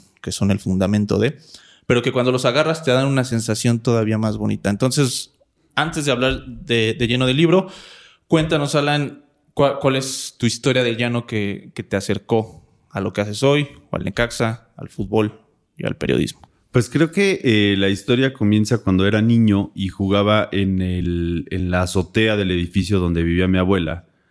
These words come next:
Speaker 2: en la colonia Roma, que no tenía este hype que tiene hoy, por supuesto. Estoy hablando de hace treinta años, un poquito más.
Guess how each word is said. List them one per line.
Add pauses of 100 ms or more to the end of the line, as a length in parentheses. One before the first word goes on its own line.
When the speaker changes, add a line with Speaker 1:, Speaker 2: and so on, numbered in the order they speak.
(160)
Speaker 2:
en
la
colonia
Roma,
que
no
tenía
este
hype (120)
que
tiene
hoy, (140)
por
supuesto.
Estoy
hablando
de
hace
treinta
años,
un
poquito
más.